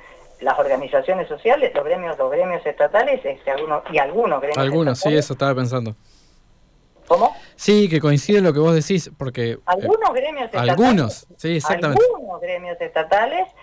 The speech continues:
Speaker 1: este, po-, y además, y además porque da-, tampoco hay democratización en los sindicatos. Basta ver lo que es el sindicato del, del petrolero. Esta, digamos, de-, debe, debe, lamentablemente no se produjo nunca una democratización de los sindicatos, este,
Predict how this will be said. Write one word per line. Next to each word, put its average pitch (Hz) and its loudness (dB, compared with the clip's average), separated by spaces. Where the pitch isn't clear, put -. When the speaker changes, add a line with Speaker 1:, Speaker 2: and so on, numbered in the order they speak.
Speaker 1:
este, 165 -2
po-, 165 -4
y 170 -2
además, 160 0
y 208 -2
además 226 2
porque - -4
da-, 175 0
tampoco 240 0
hay 247 -2
democratización 175 -6
en - -2
los 147 -4
sindicatos. 147 -2
Basta 196 0
ver 208 0
lo 165 -4
que 180 -2
es 185 -4
el 151 -6
sindicato 147 0
del, 143 0
del 131 -10
petrolero. 160 -2
Esta, 214 0
digamos, 185 -2
de-, 151 -2
debe, 208 0
debe, 220 -4
lamentablemente 247 -2
no 214 -6
se 196 -4
produjo 190 -2
nunca 240 0
una 175 0
democratización 160 -2
de 196 0
los 170 0
sindicatos, 208 -2
este, 160 -2